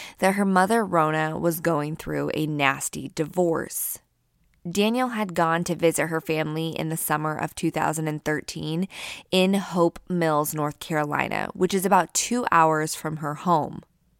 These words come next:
After spending the summer there, she really wanted to live there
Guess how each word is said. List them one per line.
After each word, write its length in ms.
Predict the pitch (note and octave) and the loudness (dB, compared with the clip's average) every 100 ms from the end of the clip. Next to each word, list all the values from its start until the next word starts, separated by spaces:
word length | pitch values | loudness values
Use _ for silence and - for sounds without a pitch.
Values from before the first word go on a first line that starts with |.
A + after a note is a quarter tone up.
| _ _ - | _ _ 4
After 380 | G3+ A3+ C#4+ C4 | 6 6 0 0
spending 420 | - G#3+ G#3+ G3+ | 0 0 2 2
the 80 | F#3+ | 0
summer 400 | - D#3+ D#3+ D#3+ | -2 -2 0 0
there, 220 | D#3 D#3+ | 0 0
she 240 | - F3+ | -2 -4
really 420 | F3 F#3 G#3+ A#3+ | -4 0 0 0
wanted 400 | G#3 F3 E3 D#3+ | 0 0 2 0
to 140 | - D#3 | -2 -6
live 300 | D#3 D3+ - | -2 -2 -2
there 280 | D#3 D3+ | -4 -4